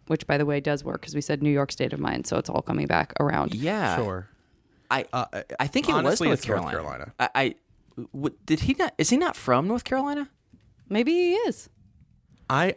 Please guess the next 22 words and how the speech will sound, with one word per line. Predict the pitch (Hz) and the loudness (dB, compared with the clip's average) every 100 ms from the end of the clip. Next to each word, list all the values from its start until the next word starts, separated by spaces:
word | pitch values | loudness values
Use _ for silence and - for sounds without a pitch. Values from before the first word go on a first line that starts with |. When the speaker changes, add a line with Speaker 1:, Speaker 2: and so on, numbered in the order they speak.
| - | 0
Speaker 3:
I | 147 | 0
do | 139 143 170 | 0 -2 0
not | 202 214 - | 2 0 2
know, | 165 175 | 2 2
but | 127 120 | 2 2
I'm | 131 | 2
gonna | 185 196 | 2 0
say | - 175 | 2 2
it's | - | 2
North | 151 147 | 2 2
Carolina | 151 143 117 113 120 127 | 2 2 4 2 2 0
because | 117 123 107 | -2 -2 -2
South | - - 139 - | 0 2 2 2
Carolina's | - 117 104 104 92 87 90 | 2 2 4 2 0 -6 -10
rough. | - 92 - - - - - 240 403 | -6 -4 -4 -8 -12 -12 -8 0 2
Speaker 1:
<laughs> | - 392 - 349 - - - 294 - - 240 - - - | 4 4 4 2 2 -2 -4 -6 -12 -10 -14 -14 -20 -4
Speaker 3:
It's, | 135 170 - - - | 0 2 0 -8 -10
there | 151 196 233 | 0 4 4
is | 196 | 6
a | 175 139 120 | 6 6 4
healthy, | 147 151 - 143 120 110 107 - | 2 2 2 2 2 -2 -6 -4
uh, | 110 104 98 95 | -2 0 0 -2